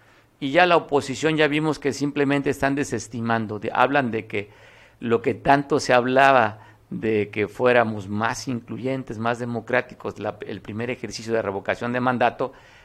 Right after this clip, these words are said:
la oposición está queriendo que no le entremos. ¿Por qué razón? Pues porque no le alcanzan los puntos para tumbar al presidente. Que si lo vieran flojito, anduvieran contentos para que tumbaran a Andrés Manuel, pero como lo ven fuerte,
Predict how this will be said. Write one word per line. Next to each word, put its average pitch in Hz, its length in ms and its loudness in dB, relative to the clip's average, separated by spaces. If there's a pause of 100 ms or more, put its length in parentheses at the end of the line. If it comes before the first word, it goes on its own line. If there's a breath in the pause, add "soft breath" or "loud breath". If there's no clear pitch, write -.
la 123 140 0
oposición 143 640 -2 (640 soft breath)
está 139 400 4
queriendo 131 420 0
que 123 120 -6
no 135 100 0
le 131 80 -2
entremos. 123 540 -2 (140)
¿Por 123 140 -4
qué 180 120 6
razón? 175 420 8 (340 loud breath)
Pues - 140 -20
porque 147 240 2
no 175 100 2
le 180 60 2
alcanzan 180 480 0
los 147 140 -2
puntos 196 380 -8
para 117 220 -6
tumbar 131 220 -2
al 135 120 -4
presidente. 143 580 -8 (560 soft breath)
Que 160 160 0
si 185 140 -2
lo 185 180 6
vieran 240 340 6
flojito, 220 800 4 (100)
anduvieran 143 880 4 (120)
contentos 120 560 -2
para 104 300 4
que 101 180 -8 (420 soft breath)
tumbaran 117 440 6
a 98 80 2
Andrés 95 260 0
Manuel, 135 380 0
pero 120 320 0
como 110 180 -2
lo 120 120 0
ven 143 180 2
fuerte, 143 560 2